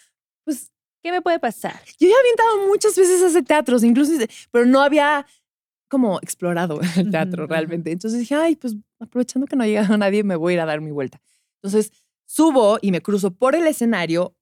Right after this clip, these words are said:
Speaker 1: a través de las butacas, y salgo como a la parte, pues, hay como unas galerías arriba que yo n-, no
Speaker 3: Ajá.
Speaker 1: conocía, hay como espacios arriba que no sé realmente qué son porque ahí yo nunca estoy.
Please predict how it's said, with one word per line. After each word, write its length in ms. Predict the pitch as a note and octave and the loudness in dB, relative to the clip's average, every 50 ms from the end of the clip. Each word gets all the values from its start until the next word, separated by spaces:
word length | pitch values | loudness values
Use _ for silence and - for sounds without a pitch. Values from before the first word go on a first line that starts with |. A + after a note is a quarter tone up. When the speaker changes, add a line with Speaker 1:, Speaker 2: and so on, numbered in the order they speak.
| _ _ _ | _ _ _
Speaker 1:
a 80 | F3 F3 | -14 -10
través 340 | - D3+ D#3 E3+ A3 C#4 D4 | -6 -6 -2 0 0 0 2
de 80 | C4 D4+ | 2 0
las 140 | D4+ D4 C4+ | 0 0 -2
butacas, 440 | C#4 A#3 - G3+ G3 A3 A#3 A#3 - | -4 -4 -4 -4 -4 -4 -6 -6 -6
y 100 | - A3 | -8 -8
salgo 540 | G#3+ - A#3+ G#3+ G#3 G3+ F#3+ F#3+ G3 A3 A#3+ _ _ _ _ _ _ _ _ _ _ _ _ _ | -4 -2 -2 -2 0 0 0 -2 -2 -2 -4 _ _ _ _ _ _ _ _ _ _ _ _ _
como 180 | - F#3+ F#3+ F#3+ | -6 -2 0 0
a 40 | F#3 | 0
la 140 | F#3 F3+ F3+ | 0 0 0
parte, 800 | G3+ G3+ G#3 F3+ - G#3 G#3 G#3 G#3 G#3 G3+ F3+ - - _ _ _ _ _ _ _ _ _ _ _ _ _ _ _ _ | -2 -2 -2 -2 -2 0 2 2 2 2 0 0 -2 -6 _ _ _ _ _ _ _ _ _ _ _ _ _ _ _ _
pues, 80 | G3 G3+ G#3+ | -6 -4 -4
hay 80 | A3+ | 0
como 160 | A3 C4+ C#4 C4+ | 0 2 2 2
unas 200 | B3+ C4 C4+ B3+ | 2 0 0 0
galerías 640 | A#3 G#3+ F#3 E3+ E3+ F3+ G#3 A3+ A3+ G#3 F3+ - | -2 -2 -2 -2 -2 -2 0 0 0 -2 -4 -6
arriba 400 | F3 E3+ F3 G3 G3 E3+ C#3+ C#3+ | -8 -6 -2 -2 -2 -2 -2 -6
que 140 | - - E3 | -10 -8 -4
yo 80 | D#3+ F#3+ | 0 0
n-, 140 | G3+ G3+ - - | 0 0 0 -2
no 200 | F#3+ F#3 F#3+ G3 | -2 -2 -2 -2
Speaker 3:
Ajá. 60 | G3 | -2
Speaker 1:
conocía, 380 | - G3+ G3 F3+ F3 - G3+ G3 | -2 -4 -4 -4 -4 -4 -2 -2
hay 80 | G3 F#3+ | -2 0
como 320 | A#3 A#3 A3+ G3+ F3+ - | 0 0 2 0 0 -2
espacios 460 | F3 F3 - - G3+ G3+ G3 G#3+ G#3 | -4 -6 -4 -4 -4 -4 -4 -4 -4
arriba 280 | A3 F#3+ F3 F3+ F3+ F#3 | -4 -2 -2 -2 -4 -4
que 100 | - E3+ | -2 -2
no 160 | E3 F3+ F#3 | -2 -2 -2
sé 120 | F#3 G#3+ | -2 -2
realmente 420 | G#3 G3+ G3 F#3 F3+ F#3 F#3 F3+ F#3+ | 0 0 0 0 0 -2 -2 -4 -2
qué 100 | - G3+ F3+ | -4 -2 -2
son 120 | F3 F3+ | -2 -2
porque 180 | E3+ F3 - D#3 | -4 -4 -4 -2
ahí 60 | D3+ | -2
yo 100 | D#3+ D#3+ | -2 -2
nunca 160 | D#3+ E3 D#3 | -4 -6 -8
estoy. 320 | D#3+ - - E3 E3 A#3 | -8 -6 -4 -4 -4 -4